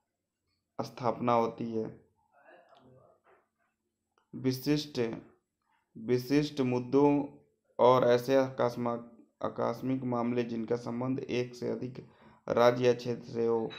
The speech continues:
को देखने के लिए क्षेत्रीय परिषदें या परिषदें विशिष्ट कार्यालय के लिए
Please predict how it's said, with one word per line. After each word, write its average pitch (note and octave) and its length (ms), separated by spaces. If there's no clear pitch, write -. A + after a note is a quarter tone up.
को A#2+ 140
देखने A#2+ 440
के B2 140
लिए A#2+ 160
क्षेत्रीय A#2+ 480
परिषदें B2 720
या A#2+ 380
परिषदें B2 760
विशिष्ट B2 540
कार्यालय A#2 540
के A#2 220
लिए A#2+ 360